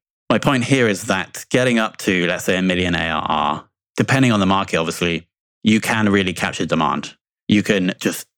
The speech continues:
ultimately find the people that are looking for the thing already and then bring them over to you.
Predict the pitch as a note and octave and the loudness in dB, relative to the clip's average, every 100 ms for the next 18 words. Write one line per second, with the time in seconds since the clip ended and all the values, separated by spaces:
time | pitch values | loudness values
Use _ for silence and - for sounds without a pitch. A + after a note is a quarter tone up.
0 | _ G#2 G#2+ G2+ F2 E2 - G#2 G#2 F#2 | _ -2 2 2 0 -2 0 0 2 0
1 | - G2 - F2 E2+ D#2 F2 F2+ F2 E2 | 0 0 2 2 2 0 0 -2 -4 -2
2 | E2 B2 B2+ A#2 A#2 A#2 - _ _ F2 | -2 0 2 2 0 -4 -8 _ _ -4
3 | F2+ E2+ F2+ E2+ D2+ E2 D#2+ - F#2 D2+ | 0 0 0 2 0 0 -4 -4 -2 -2